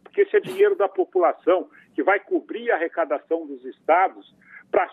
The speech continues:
sustentar a máquina pública, Sueli, pra sustentar a máquina pública. Então, isso é justo. Quando o mercado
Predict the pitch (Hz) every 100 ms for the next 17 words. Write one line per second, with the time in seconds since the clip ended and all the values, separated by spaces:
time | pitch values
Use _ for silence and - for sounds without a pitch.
0 | - 269 - - 233 185 - 208 285 262
1 | 160 208 277 294 254 269 _ 254 349 285
2 | - 175 - 117 98 _ _ _ _ 226
3 | 226 269 262 262 233 - 254 226 220 247
4 | 254 240 233 349 285 202 - - - _
5 | - - - 214 - 262 285 262 - 277
6 | 220 226 302 - _ - _ _ _ _
7 | - 302 349 311 294 - - 180 156 -
8 | 339